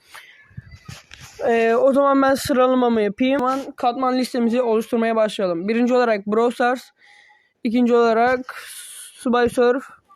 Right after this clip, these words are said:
üçüncü olarak Roblox, dördüncü olarak, ee, Tom. Ama Tom'un birinci versiyonu. Oradaki sayılarını bilmiyorum. O zaman dördüncü olarak pub G, beşinci olarak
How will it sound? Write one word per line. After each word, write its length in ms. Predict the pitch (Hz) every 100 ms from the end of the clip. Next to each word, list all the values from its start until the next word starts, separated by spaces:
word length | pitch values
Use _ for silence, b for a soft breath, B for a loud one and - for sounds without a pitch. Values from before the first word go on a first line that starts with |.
| -
üçüncü 260 | 208 233 226
olarak 720 | 214 196 175 - - - _ _ _ _ _ b b b _
Roblox, 480 | 226 240 233 247 254 - - 208
dördüncü 380 | 220 220 240 233
olarak, 580 | 226 208 185 - - - 269 _ _ 190
ee, 720 | 190 190 190 190 190 190 190 -
Tom. 340 | - 240 285 294 _ _ _ _ _ _ _ _ -
Ama 180 | 262 302
Tom'un 360 | - 269 294 247
birinci 300 | 247 247 262
versiyonu. 400 | 214 - 202 -
Oradaki 420 | 233 233 226 233
sayılarını 440 | - 247 233 233
bilmiyorum. 280 | 220 233 214
O 80 | 214
zaman 260 | 220 240 226
dördüncü 300 | 233 233 240
olarak 340 | 240 220 196
pub 180 | 240 233 -
G, 180 | 254 262 - b b b b b b _ _
beşinci 500 | 202 233 - 254 233
olarak 680 | 240 220 196 180 - -